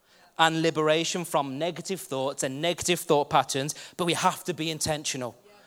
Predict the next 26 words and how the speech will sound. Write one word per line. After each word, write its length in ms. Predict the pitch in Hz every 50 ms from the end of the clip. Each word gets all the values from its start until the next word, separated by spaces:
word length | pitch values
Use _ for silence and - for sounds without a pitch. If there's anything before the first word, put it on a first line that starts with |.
| - -
I 100 | - 202
believe, 300 | 196 160 220 233 247 220
though, 80 | 160 180
that 200 | 160 165 151 -
God 240 | - 196 196 190 -
can 140 | - 175 165
set 240 | - - 190 170
us 100 | 165 156
free 400 | - - - - 254 214 175 143
from 220 | 127 - 156 143 147
negative 360 | 160 160 151 147 - 156 135
thinking. 500 | - - 156 143 135 - 131 113 110 - - - - - - - - -
I 80 | 165
believe 180 | 165 202 208 180
he 60 | 196
has 120 | 185 175
the 80 | - 165
power 300 | - 196 208 190 180 175
to 120 | 175 170
do 100 | 156 156
that. 80 | 143 165
You 60 | 202
know, 100 | 226 214
one 180 | 190 220 269 262
of 60 | 247
the 180 | 233 233 202